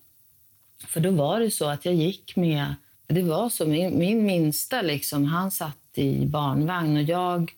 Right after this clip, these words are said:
eh, åkte till Handens centrum. För jag bodde där då och hade en stor villa. Och så gick jag in, om jag inte hade något hemma, då åkte jag dit och så, eh, köpte jag och så gick jag in på toaletten och så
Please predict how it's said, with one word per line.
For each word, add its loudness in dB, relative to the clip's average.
eh, -2
åkte -2
till 0
Handens 2
centrum. -2
För -2
jag 0
bodde 0
där -4
då -4
och -4
hade -4
en -6
stor -6
villa. -6
Och -8
så -4
gick -2
jag 0
in, 2
om 2
jag 2
inte 0
hade 0
något -2
hemma, 0
då 2
åkte -2
jag 2
dit 0
och -2
så, -4
eh, -4
köpte -4
jag 0
och -4
så -4
gick -4
jag -2
in -4
på -16
toaletten -6
och -4
så -6